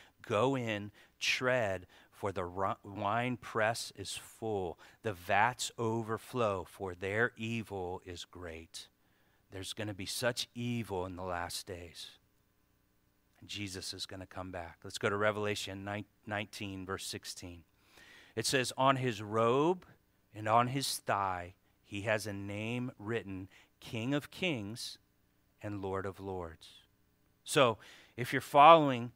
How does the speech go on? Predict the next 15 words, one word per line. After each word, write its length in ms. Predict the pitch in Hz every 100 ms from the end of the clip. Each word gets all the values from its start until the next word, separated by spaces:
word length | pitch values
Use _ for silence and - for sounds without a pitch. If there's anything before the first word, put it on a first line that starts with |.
| _ _ _
this 240 | 113 143 165
is 200 | 151 -
the 140 | 123
third 460 | - - 139 151 131
time 400 | - 160 143 127
a 40 |
certain 520 | 131 151 139 117 120
name 340 | 127 143 139 120
is 140 | 104
given 360 | 123 139 123 107
to 120 | -
Jesus. 800 | 107 98 127 120 101 85 - - _ _ _ _ _ _ _ _
He 280 | - 160 147
is 200 | 135 120
indescribable. 1300 | 135 156 147 135 - - 123 110 135 110 90 76